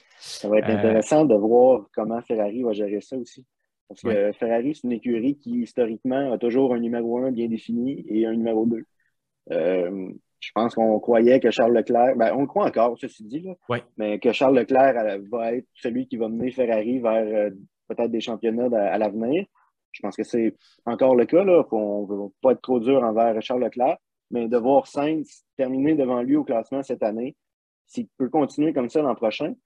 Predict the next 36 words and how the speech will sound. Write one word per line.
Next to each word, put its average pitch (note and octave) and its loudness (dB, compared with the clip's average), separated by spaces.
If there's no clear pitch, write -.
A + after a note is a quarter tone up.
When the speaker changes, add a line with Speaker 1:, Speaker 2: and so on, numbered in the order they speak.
Speaker 1:
ça F#2+ -6
va - -2
être G2+ -6
intéressant C3+ 0
de F3 -4
voir D3+ 2
si C3 -12
Ferrari B2+ -2
va, A#2+ 0
va A#2 -2
jouer B2 -4
cette B2 -6
carte-là, D3 -2
d'y A#2 -6
aller B2 2
avec C3 2
les A#2+ -4
deux C#3 0
pilotes, C#3 -2
tu D3+ -14
sais, D3+ -18
puis A#2+ -16
comment C3+ -4
on D3 -2
va B2 0
gérer B2+ -2
ça C3+ -10
au D3 -4
sein B2+ -10
de A#2+ -6
l'écurie. A#2 -8
J'ai A#2 0
hâte D3 2
de E3+ 0
voir C#3 0
ça, D#3+ -6